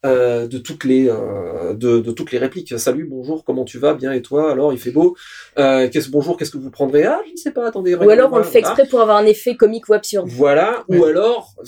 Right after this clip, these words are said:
Speaker 1: va
Speaker 3: On ne garde que ce qui est pertinent.
Speaker 1: Exactement.
Speaker 3: Ouais.
Speaker 1: Si, par exemple, deux espions se retrouvent pour, euh, échanger des diamants et des microfilms, euh, en général, on va aller directement en disant, « Oui, ils arrivèrent,
Speaker 2: Ouais.
Speaker 1: commandèrent un martini, puis, alors, tu as la valise. »
Speaker 2: Ou alors, on peut jouer sur ça. Ce qui me vient tout de suite en entendant ça, c'est les... en plus en cinéma, les dialogues de Tarantino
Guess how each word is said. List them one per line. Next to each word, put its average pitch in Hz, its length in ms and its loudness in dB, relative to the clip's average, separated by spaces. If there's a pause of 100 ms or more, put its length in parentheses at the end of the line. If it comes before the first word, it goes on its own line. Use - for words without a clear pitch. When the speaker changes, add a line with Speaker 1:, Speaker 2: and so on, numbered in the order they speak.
Speaker 1:
va 135 440 0
Speaker 3:
On 180 40 2
ne 185 120 4
garde 220 240 2
que 202 100 -4
ce - 80 -8
qui - 80 -2
est 190 60 0
pertinent. 165 500 -8 (120)
Speaker 1:
Exactement. 190 480 0
Speaker 3:
Ouais. 151 60 2
Speaker 1:
Si, 196 340 -6 (200)
par 156 140 0
exemple, 175 200 2
deux 170 180 -2
espions 175 300 -2
se - 120 -8
retrouvent - 300 -16
pour, 135 260 -4
euh, 120 180 2
échanger 139 320 -4
des 131 100 -4
diamants 131 240 0
et 131 40 -4
des 127 40 -6
microfilms, 131 520 -6
euh, 123 320 0
en 120 80 -2
général, 131 380 0
on 143 60 0
va 123 100 0
aller 147 160 0
directement 147 560 -2
en 143 60 0
disant, « 131 320 -4
Oui, 220 80 6 (100)
ils 196 220 -8
arrivèrent, 170 420 0
Speaker 2:
Ouais. - 80 -20
Speaker 1:
commandèrent 170 360 0
un 147 40 -2
martini, 180 440 -6
puis, 220 360 -8 (280)
alors, 190 260 2
tu 160 100 -6
as 156 40 -2
la 139 100 -2
valise. » 151 240 -2
Speaker 2:
Ou 220 60 6
alors, 254 180 4
on 254 80 2
peut 240 140 2
jouer 240 160 -2
sur 240 180 -2
ça. 262 140 4
Ce 254 100 -8
qui 262 80 0
me 254 60 2
vient 277 140 4
tout 294 100 -6
de 294 60 -8
suite 311 200 -4
en 247 80 4
entendant 233 300 0
ça, 285 140 0
c'est 254 160 -8
les... 196 400 4
en 190 180 -2
plus 247 240 -6
en 240 40 0
cinéma, 240 380 2
les 240 100 -4
dialogues 214 320 2
de 202 120 4
Tarantino 202 480 -4